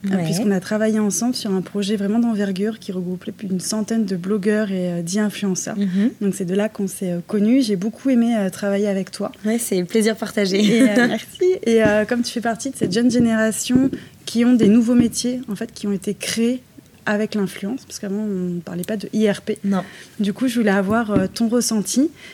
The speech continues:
Speaker 1: et puis, euh, parler un peu, euh, avec toi de ton métier, parce que c'est vrai que pour, euh, ceux qui sont dans ce monde-là,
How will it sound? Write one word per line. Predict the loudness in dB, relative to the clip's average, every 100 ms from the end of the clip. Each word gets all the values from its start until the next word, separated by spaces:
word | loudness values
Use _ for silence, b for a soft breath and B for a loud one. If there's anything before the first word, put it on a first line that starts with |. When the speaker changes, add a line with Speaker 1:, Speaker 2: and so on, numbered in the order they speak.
| B -4
Speaker 1:
et | -4
puis, | -4 -4 -2
euh, |
parler | -2 -2 -2
un | -4
peu, | -2
euh, | -4 -2 -2
avec | -2 -4
toi | -2 -2
de | -2
ton | -2
métier, | -2 -2 -6
parce | -6 -6
que | -6
c'est | -6
vrai | -8
que | -8
pour, | -12 -12 -10 -6
euh, | -6 -6 -6 -6 -8 -8
ceux | -4 -4
qui | -4 -4
sont | -2
dans | -2
ce | -2
monde-là, | -2 0 -2